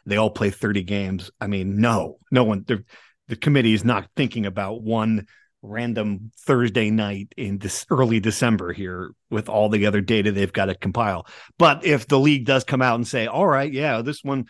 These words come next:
we missed this one," uh, does that make a difference?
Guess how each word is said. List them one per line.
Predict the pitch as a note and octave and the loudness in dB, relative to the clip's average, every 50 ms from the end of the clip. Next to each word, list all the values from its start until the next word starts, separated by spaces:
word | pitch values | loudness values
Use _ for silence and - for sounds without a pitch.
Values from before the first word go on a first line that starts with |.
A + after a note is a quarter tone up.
| _ _ _ _ | _ _ _ _
we | A2+ A#2+ C#3 C#3+ | -4 -2 0 2
missed | C#3+ D3+ E3 - - | 2 2 2 2 -2
this | B2+ G#2+ - | -2 -4 -2
one," | - G#2+ G2 G2+ A2+ C#3+ D3 - _ _ _ _ _ _ _ _ _ _ _ _ _ _ _ _ _ _ | -4 -6 -4 -4 -4 -6 -8 -10 _ _ _ _ _ _ _ _ _ _ _ _ _ _ _ _ _ _
uh, | G#2+ - | -16 -14
does | C3+ A#2+ B2 A#2 | -6 -4 -4 -2
that | G#2 A#2+ C#3 E3+ | -2 -2 -2 0
make | F#3 F#3+ - | -2 0 0
a | G#3 | 0
difference? | F3 G3+ G#3 - - A3+ A3 A3 - - _ | 0 0 -2 -2 -4 -8 -8 -8 -12 -20 _